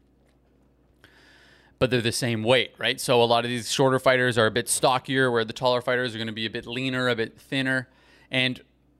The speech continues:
at the end of the day, I would say with a broad statement that being taller is an advantage, right? Like, you're just gonna have an advantage if you're taller because you've got longer reach, especially in kickboxing when you got longer legs, et cetera, et cetera.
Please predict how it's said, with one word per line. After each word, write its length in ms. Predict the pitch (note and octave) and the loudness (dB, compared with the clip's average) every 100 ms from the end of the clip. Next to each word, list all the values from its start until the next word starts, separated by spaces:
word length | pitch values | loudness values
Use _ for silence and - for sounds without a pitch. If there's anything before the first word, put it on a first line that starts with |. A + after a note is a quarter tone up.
| _ | _
at 120 | E3 | 0
the 120 | E3 | 2
end 100 | G3 | 2
of 40 | G3+ | 4
the 80 | E3+ | 6
day, 180 | E3+ | 6
I 100 | D#3+ | 6
would 160 | D3 C#3+ | 4 0
say 380 | - D3+ C#3+ C#3+ - _ C3 | 0 2 2 -2 -14 _ -2
with 180 | D3 C#3+ | 0 2
a 60 | |
broad 360 | A#2 C3+ C#3+ D3 | 4 4 6 2
statement 520 | - D3 C3+ C3+ C3 | 0 0 2 -2 -2
that 120 | B2 | -4
being 240 | C#3+ C#3 C3 | 0 -2 0
taller 400 | C#3 B2+ B2+ A#2+ | 4 4 4 0
is 220 | B2+ A2+ | -4 -4
an 80 | A2+ | -4
advantage, 560 | G2+ G#2 G2+ G2 - | -2 -4 -6 -14 -6
right? 240 | A2+ A#2 A#2+ | -4 -4 -4
Like, 180 | A#2+ | -8
you're 160 | A2 C3+ | -6 -6
just 280 | A#2 C#3+ - | -4 -4 -2
gonna 200 | C#3+ B2 | -2 0
have 260 | A#2+ A#2 | 0 -2
an 40 | A2 | -4
advantage 540 | G#2 G#2+ G2+ G2+ G2 | -8 -8 -12 -14 -16
if 100 | G#2 | -16
you're 80 | G#2+ | -16
taller 340 | - G2+ G2+ | -10 -10 -10
because 280 | G2+ A#2 A2+ | -12 -12 -10
you've 80 | G#2 | -2
got 160 | A2 A2 | -2 2
longer 340 | A#2 A2+ A2 | 0 0 -2
reach, 320 | A2 A2 - | -2 -4 -6
especially 500 | - - A#2+ - B2+ | -14 -4 -2 -2 -4
in 60 | A2+ | -4
kickboxing 540 | - B2 A2+ A2+ A#2+ | -6 -2 0 0 -2
when 80 | G#2+ | -6
you 80 | G#2 | -2
got 160 | G2+ | 0
longer 320 | G#2+ A2 G#2 G#2 | 0 -2 -4 -2
legs, 420 | G#2 G#2+ G2+ - | 2 2 0 -10
et 80 | - | -8
cetera, 300 | A2 A2 G#2+ | -6 -6 -8
et 80 | |
cetera. 400 | - G#2+ A#2+ A2 | -8 -10 -8 -12